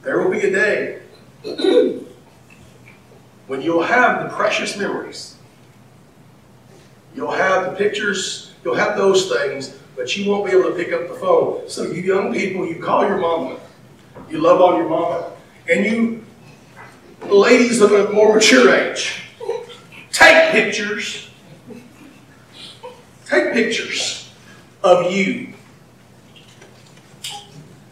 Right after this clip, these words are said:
So many moms don't like to have pictures taken of them. Take pictures. Because one day, that's what your kids are gonna have to look at.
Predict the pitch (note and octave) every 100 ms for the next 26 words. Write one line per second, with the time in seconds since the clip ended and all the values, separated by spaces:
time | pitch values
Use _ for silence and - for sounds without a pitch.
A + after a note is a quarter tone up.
0 | - - - G4+ G#3 G3 F#3+ G3+ G3+ -
1 | G3 G3 - F3+ F#3+ - F3+ F#3 F3+ -
2 | - - C3+ - C#3 - C3 B2+ C#3 C3+
3 | - F4 E4 C#4+ - C4+ C#4 - - -
4 | - - - - - - - - - -
5 | - - - - - - G#4+ G#4+ - -
6 | - - - F4 - - - - G3 G#3
7 | G#3 G#3+ A#3+ C4+ F4+ - - - - -
8 | - - - - - - - - - -
9 | - - - - G3 - G3 - F#3 F3
10 | E3 D#3+ D3 E3+ - C#3 E3 - A#2+ A#2+
11 | - - -